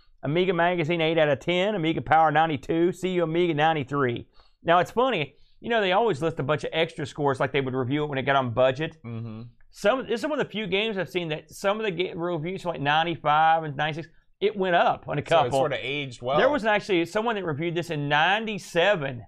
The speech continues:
Speaker 1: So <laughs> that's five years after it came out.
Speaker 2: Mm-hmm.
Speaker 1: And they still gave it a good score. Um, so it was pretty well regarded. What did the, what did our crew think on this one?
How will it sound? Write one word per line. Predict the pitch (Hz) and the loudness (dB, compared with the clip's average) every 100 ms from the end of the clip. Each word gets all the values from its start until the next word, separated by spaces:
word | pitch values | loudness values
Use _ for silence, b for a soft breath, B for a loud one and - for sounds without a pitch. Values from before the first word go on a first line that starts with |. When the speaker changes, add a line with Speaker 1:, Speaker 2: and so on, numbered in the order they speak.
| - | -10
Speaker 1:
So | - 175 175 | 0 2 2
<laughs> | |
that's | 214 - - | 0 -2 -4
five | - 214 254 233 | 0 2 2 0
years | 240 180 | -4 -2
after | 185 185 | -2 -6
it | - | -8
came | 180 165 | -8 -2
out. | 170 143 139 | 0 0 -4
Speaker 2:
Mm-hmm. | 135 147 - | -10 -14 -8
Speaker 1:
And | - | 0
they | 208 | 2
still | 202 285 | 2 0
gave | 233 190 | 2 2
it | 139 | 2
a | |
good | 135 117 | 2 0
score. | 110 135 120 113 b b b b - | 0 2 2 -2 b b b b -2
Um, | 165 165 156 151 | 4 4 2 -2
so | - 165 - | 0 2 4
it | 202 | 2
was | 196 143 | 2 -2
pretty | - 226 | -2 -4
well | 214 160 175 185 | -2 4 4 4
regarded. | 160 143 151 135 127 113 | 2 4 4 4 0 -2
What | 175 254 | 0 0
did | 175 | 0
the, | |
what | 160 247 | 0 2
did | 208 | 4
our | 143 | 2
crew | - 185 180 151 | 2 2 2 2
think | 120 117 113 | -2 -6 -4
on | 117 | -6
this | 117 - | -6 -8
one? | 127 110 | -12 -14